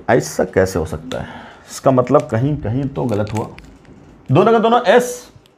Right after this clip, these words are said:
ना, ऐसी पॉसिबिलिटी नहीं है। एक मिनट, एक मिनट, let me check। ये वाला मॉलिक्यूल में क्या किया हम? इस सेंटर के about क्या किए? सीएचओ को लाए राइट साइड,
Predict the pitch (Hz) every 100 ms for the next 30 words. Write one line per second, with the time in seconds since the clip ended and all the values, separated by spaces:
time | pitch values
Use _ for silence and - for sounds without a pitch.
0 | _ _ _ _ _ _ _ - 110 92
1 | - - 110 120 123 117 123 120 127 117
2 | 80 90 - - - _ _ _ - 135
3 | 131 135 143 143 135 139 139 139 139 -
4 | - 123 127 131 131 139 - - - -
5 | - - - - - - 143 151 147 143
6 | 156 156 151 147 151 156 156 180 180 -
7 | 180 180 202 196 202 208 190 214 180 208
8 | 220 - - _ _ _ _ _ _ -
9 | 170 185 190 202 196 196 208 - - 143
10 | 160 - 175 196 196